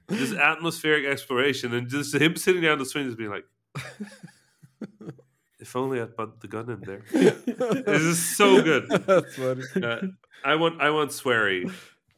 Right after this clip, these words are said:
Speaker 1: to, to actually, like, genuinely go all in on a shooting game.
Speaker 2: I would, I would, I would play the hell out of that game.
Speaker 1: I'm pretty sure you wouldn't be shooting bullets.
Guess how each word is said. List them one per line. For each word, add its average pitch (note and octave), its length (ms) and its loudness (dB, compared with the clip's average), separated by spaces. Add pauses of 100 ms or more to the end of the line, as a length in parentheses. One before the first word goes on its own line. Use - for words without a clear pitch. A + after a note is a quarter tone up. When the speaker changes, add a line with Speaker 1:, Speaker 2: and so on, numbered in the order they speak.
(120)
Speaker 1:
to, A#2+ 340 -2
to A2+ 220 0
actually, B2+ 600 2
like, G#2+ 260 -2
genuinely A#2 540 -2
go G2+ 200 -4
all G2 260 -2
in G2 120 -4
on F#2+ 140 -6
a F#2+ 60 -6
shooting - 320 -14
game. G#2+ 200 -18
Speaker 2:
I D3+ 100 2
would, D3 300 -2
I C#3+ 120 -2
would, C3 360 -4
I C#3+ 80 0
would C3+ 140 -4
play B2+ 260 -2
the B2 120 -4
hell B2 220 -6
out A#2 120 -4
of A2+ 100 -10
that A2+ 180 -10
game. A#2 220 -12 (760)
Speaker 1:
I'm C3 140 2
pretty E3 200 2
sure E3+ 160 0
you D#3 140 2
wouldn't C3+ 200 2
be B2+ 60 -2
shooting A#2 340 -4
bullets. F#2 460 -8